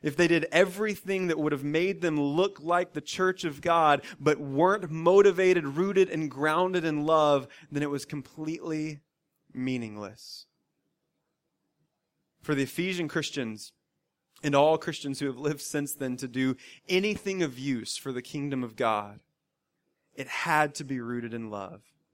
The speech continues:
If not, just like a tree, it would dry up,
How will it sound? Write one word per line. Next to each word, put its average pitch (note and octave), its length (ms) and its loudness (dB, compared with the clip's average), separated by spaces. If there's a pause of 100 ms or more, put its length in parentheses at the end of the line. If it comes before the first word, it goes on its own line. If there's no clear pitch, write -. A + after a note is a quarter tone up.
(800)
If C#3+ 180 -4
not, C#3+ 440 0 (880)
just D#3 400 0
like C#3+ 220 -2
a C#3+ 40 -8
tree, A#2 540 -8 (400)
it C3+ 80 -4
would C3 160 -4
dry C3+ 480 2
up, - 360 -6